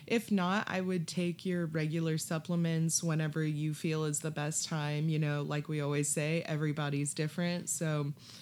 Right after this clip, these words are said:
you know, but you don't wanna be taking your B complex vitamins at night and switching it up like that. And with the cleanse kits, they kinda tell you when you're taking your supplements for the cleanse kits,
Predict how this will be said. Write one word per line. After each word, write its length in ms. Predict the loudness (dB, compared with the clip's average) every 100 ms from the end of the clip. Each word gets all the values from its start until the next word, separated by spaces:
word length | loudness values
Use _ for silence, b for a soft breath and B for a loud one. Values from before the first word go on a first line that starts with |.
| B B 0
you 80 |
know, 140 | 4 6
but 160 | 4
you 100 | 2
don't 160 | 2 2
wanna 140 | 2
be 140 | 2 0
taking 480 | 0 0 2 2 2
your 180 | 0
B 320 | -2 0 2 2
complex 600 | -2 -4 -2 -4 -4 -4
vitamins 580 | -2 -2 -2 -2 -2 -2
at 180 | -4
night 720 | 0 0 0 -2 -2 -6 -8 -8 0
and 180 | 2 4
switching 420 | 2 0 2 0
it 100 | 2
up 160 | -2 -2
like 220 | -4 -4
that. 320 | -4 -2 -4 B B B B
And 100 | 4
with 140 | 4 4
the 80 |
cleanse 480 | -4 2 4 6 4
kits, 320 | 0 -2 -2
they 120 | 0 -2
kinda 280 | 2 0
tell 240 | 0 0 2
you 180 | 2 2
when 300 | 2 2 2
you're 160 | 0
taking 460 | 0 -4 0 0 0
your 120 | 0
supplements 600 | 0 -4 -4 -2 -2 -2
for 120 | -4
the 100 | -4
cleanse 420 | -4 -4 -2 0 -2
kits, 440 | -4 -4 -4 -10